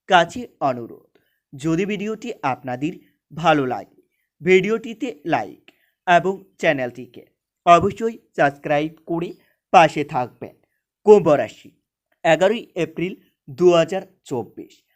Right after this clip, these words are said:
আজ সারাদিন ব্যবসায়িক শ্রীবৃদ্ধির যোগ্য দেখতে পাবেন। উপকারের বিনিময়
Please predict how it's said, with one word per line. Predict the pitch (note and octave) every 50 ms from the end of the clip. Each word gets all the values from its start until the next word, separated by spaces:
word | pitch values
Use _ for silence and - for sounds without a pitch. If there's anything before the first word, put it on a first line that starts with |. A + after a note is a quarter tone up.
| _ _ _ _
আজ | F3 D#3+ D3 D3 D3 - _ _ _
সারাদিন | - - E3+ D3+ C#3+ C#3 C3 A#2+ - G2+ - - _ _ _ _ _ _ _ _
ব্যবসায়িক | C#3+ - G#3+ E3 A3 - - A#3 A#3 A3+ -
শ্রীবৃদ্ধির | - D#3+ D#3 D3+ D#3+ E3 D#3+ D#3+ D#3 F#3+ - - _
যোগ্য | - D3 C3 B2 - - A#2+ - - _ _ _ _ _ _ _
দেখতে | C3+ B2 F#3+ F#3 F#3 F#3 F3 D3 C#3
পাবেন। | - C#3+ A#2+ - - D3 - - _ _ _ _ _ _ _ -
উপকারের | F3 D#3+ E3+ G3 E3+ - F3+ F3 F3 F#3 F#3 - - - C#3 -
বিনিময় | E3+ E3 E3 F3+ E3+ C#3+ B2+ A#2 - - -